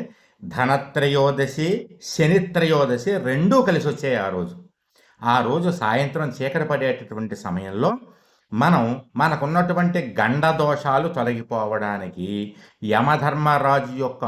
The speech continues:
అనుగ్రహం కలగడానికి, వాహన ప్రమాదాలు, అపమృత్యు దోషాలు తొలగిపోవడం కోసం యమదీపారాధన చెయ్యాలి. ఎవరింట్లో వాళ్ళు దక్షిణం వైపు యమదీపం అనేటటువంటిది ఆరాధన చేసుకోండి. అలా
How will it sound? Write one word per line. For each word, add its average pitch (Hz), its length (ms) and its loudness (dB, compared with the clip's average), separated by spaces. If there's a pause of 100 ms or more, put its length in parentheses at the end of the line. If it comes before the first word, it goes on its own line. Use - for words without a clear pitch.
అనుగ్రహం 120 500 -4
కలగడానికి, 104 760 -2 (440)
వాహన 127 400 2 (140)
ప్రమాదాలు, 139 720 2 (200)
అపమృత్యు 143 580 -4
దోషాలు 139 480 -2 (140)
తొలగిపోవడం 123 720 0 (100)
కోసం 113 220 -2 (180)
యమదీపారాధన 113 1120 -2 (140)
చెయ్యాలి. 87 360 -6 (480)
ఎవరింట్లో 139 560 0 (140)
వాళ్ళు 117 280 0
దక్షిణం 131 460 -4
వైపు 113 320 -2
యమదీపం 123 600 -2
అనేటటువంటిది 107 680 -2 (500)
ఆరాధన 117 380 0 (100)
చేసుకోండి. 90 400 -6 (560)
అలా 160 180 4